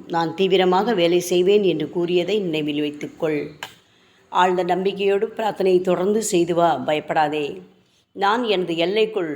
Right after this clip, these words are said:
களராவராமல் தடுப்பதற்காக மாவரைத்தேன் என்பதை நீ அறிந்திருப்பாய். உனது இல்லமே என்னுடைய எல்லை என்பதை அறிந்து கொள். உனது வீட்டை காப்பது எனது கடன். ஆனால் வருகின்ற இந்த நோய் என்பது கர்மவினை என்று கூறினேன்.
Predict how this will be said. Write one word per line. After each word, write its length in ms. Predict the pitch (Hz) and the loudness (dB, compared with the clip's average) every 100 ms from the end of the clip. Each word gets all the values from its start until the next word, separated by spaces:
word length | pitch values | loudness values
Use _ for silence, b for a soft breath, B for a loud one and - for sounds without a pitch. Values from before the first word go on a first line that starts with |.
| 135 | -10
களராவராமல் 880 | - 170 190 196 180 180 190 214 226 | 2 4 6 6 4 4 2 2 0
தடுப்பதற்காக 680 | 180 170 190 180 175 185 185 185 | -2 -2 0 -2 2 2 2 0
மாவரைத்தேன் 720 | 160 180 196 190 180 196 196 | 2 2 2 0 0 -2 0
என்பதை 360 | 180 165 151 156 | -2 -2 -4 -4
நீ 100 | 156 | 0
அறிந்திருப்பாய். 720 | 151 180 180 170 156 139 135 - - _ _ _ _ _ _ | 0 0 -2 -2 -2 -2 -2 -8 -16 _ _ _ _ _ _
உனது 300 | 196 220 220 208 | -2 0 2 0
இல்லமே 420 | 202 247 240 247 262 | -2 0 0 0 0
என்னுடைய 380 | 180 175 165 160 | 0 0 -2 -2
எல்லை 280 | 160 185 208 214 | -2 -2 -2 -2
என்பதை 340 | 160 151 147 | -2 -4 -2
அறிந்து 320 | 147 151 156 156 | -2 -2 -8 -8
கொள். 280 | - 165 135 - - _ | -4 -2 -2 -8 -18 _
உனது 260 | 175 170 160 | -6 -4 -4
வீட்டை 320 | 208 202 185 | -4 0 0
காப்பது 420 | - 175 175 214 214 | 2 -2 0 -2 0
எனது 240 | 151 151 | -2 -4
கடன். 320 | 151 156 156 143 - - | -4 -2 -2 -4 -10 -2
ஆனால் 340 | 170 170 160 | 0 0 0
வருகின்ற 420 | 165 208 220 208 165 | 0 0 0 0 2
இந்த 240 | 175 165 | 2 0
நோய் 280 | 160 180 208 | 0 0 2
என்பது 320 | 180 151 151 139 | 0 0 -4 -2
கர்மவினை 560 | - 170 208 196 170 165 | 0 2 2 2 2 0
என்று 220 | 147 147 | 0 -4
கூறினேன். 540 | - 151 147 147 143 | -6 -6 -4 -4 -4